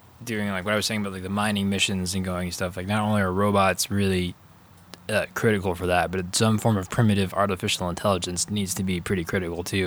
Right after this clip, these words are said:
You need to be able to send out a crew of robots that need to be able to make decisions at some rudimentary level.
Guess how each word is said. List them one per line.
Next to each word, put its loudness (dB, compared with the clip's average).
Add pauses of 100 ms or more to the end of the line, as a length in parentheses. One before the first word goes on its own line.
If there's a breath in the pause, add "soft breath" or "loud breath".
(100)
You - (480 loud breath)
need 8
to 0
be 8
able 4
to -4
send 2
out 4
a 0
crew 4
of 0
robots 2
that -4
need 0
to -4
be 0
able 0
to -6
make -4
decisions -2 (440 soft breath)
at 0
some 4
rudimentary 0
level. -2